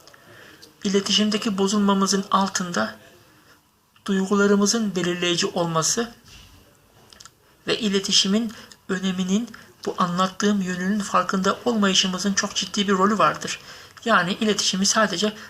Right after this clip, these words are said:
başkaları için önemli zannediyoruz. Haliyle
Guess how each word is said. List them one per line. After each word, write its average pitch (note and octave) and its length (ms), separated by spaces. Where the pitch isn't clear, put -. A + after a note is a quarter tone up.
başkaları G3+ 420
için G3 340
önemli D#3+ 400
zannediyoruz. D#3+ 760
Haliyle F3 640